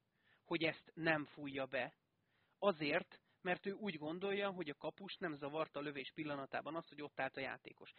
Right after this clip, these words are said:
Erre meg annyi példát láthattunk az elmúlt tíz-tizenöt évben, amíg nem volt var.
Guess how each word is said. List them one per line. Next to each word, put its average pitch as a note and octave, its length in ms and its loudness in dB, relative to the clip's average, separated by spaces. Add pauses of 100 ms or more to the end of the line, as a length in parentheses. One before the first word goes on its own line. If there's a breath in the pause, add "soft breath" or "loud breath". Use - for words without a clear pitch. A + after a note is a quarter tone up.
(140 loud breath)
Erre E3 200 4
meg G#3 160 2
annyi D3+ 180 2
példát C#3 360 0
láthattunk C#3 520 -2
az C3+ 100 -8
elmúlt C3+ 320 -4
tíz-tizenöt C3+ 580 -8
évben, C3+ 260 -4
amíg D3 200 -2
nem D3+ 160 -2
volt D#3+ 220 0
var. - 240 -4